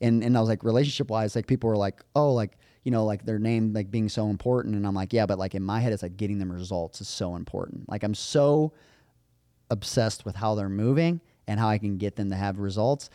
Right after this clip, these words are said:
It being like, that's also my way of being relationship, like, wise, like, how we're interacting, all those things are happening. But it's like, I, I for real could be, you know, again, training you for two months and, like,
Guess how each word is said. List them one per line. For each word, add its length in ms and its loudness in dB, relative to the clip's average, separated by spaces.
It 80 -6
being 140 2
like, 160 -4
that's 180 -2
also 260 -2
my 120 -2
way 160 -2
of 60 -6
being 200 -4
relationship, 540 -4
like, 180 -4
wise, 300 0
like, 200 -4
how 160 0
we're 120 2
interacting, 480 0
all 60 -2
those 140 -2
things 160 -4
are 40 -4
happening. 320 0
But 100 -2
it's 120 -6
like, 340 -8
I, 220 -6
I 140 -4
for 180 -8
real 220 2
could 300 -6
be, 360 2
you 80 0
know, 120 4
again, 260 0
training 300 0
you 80 0
for 140 -8
two 200 -2
months 500 2
and, 260 -2
like, 220 -6